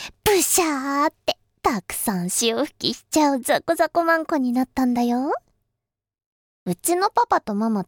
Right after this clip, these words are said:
て、毎週土曜はデートするから日曜の昼までいないの。だから、今度の土曜日さ、夜になったら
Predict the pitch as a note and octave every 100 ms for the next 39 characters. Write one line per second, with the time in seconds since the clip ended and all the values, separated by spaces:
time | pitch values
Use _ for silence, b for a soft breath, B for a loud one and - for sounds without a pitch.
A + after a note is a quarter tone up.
0 | _ G#3 G3+ F3 - _ A#3 C4 C#4 D4+
1 | C4 A#3+ B3 A#3+ F#3 E3+ D4 - G3+ F#3
2 | F#3+ - E3 D#3 E3 F3 E3 - G#3+ A#3
3 | A#3+ G#3+ C#4+ D4+ E3 D#3 E3+ A#3+ C#4+ A#3+
4 | - _ _ _ _ _ _ - A#4 E4
5 | E4 D#4+ _ _ - E4+ D#4+ C4 A#3+ A#3+
6 | D4 D4 C4 A#3 F#4+ D5 _ _ _ _
7 | _ - C#4 B3 F#3 F3+ F#3+ - F3 G3
8 | F#3+